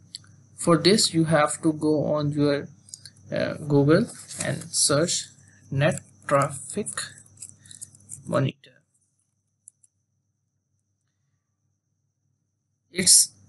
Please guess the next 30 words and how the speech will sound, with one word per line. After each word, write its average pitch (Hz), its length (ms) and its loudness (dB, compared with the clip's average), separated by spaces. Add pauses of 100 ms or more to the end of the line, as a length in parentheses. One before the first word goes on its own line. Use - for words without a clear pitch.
(140)
in 156 220 2
the 156 520 6
softpedia 147 1040 2 (160)
dot 131 320 2
com, 139 200 -2
av-, 135 360 -2
available 139 520 0
on 139 120 -2
softpedia 135 680 -2
dot 139 300 0
com. 202 300 -2
I 139 140 0
will 139 180 0
drop 131 300 -2
the 139 280 -2 (240)
link 139 260 0
in 139 140 -4
the 139 80 -4
description 139 680 -4
below, - 320 -2 (920)
so 143 240 0
you 139 220 2
can 139 400 -4 (340)
just 143 340 0
check 139 220 0
from. - 300 -10 (1080)
Okay, - 420 -20 (100)
so 139 600 -4 (120)
now, 151 360 0 (480)
uh, - 140 -14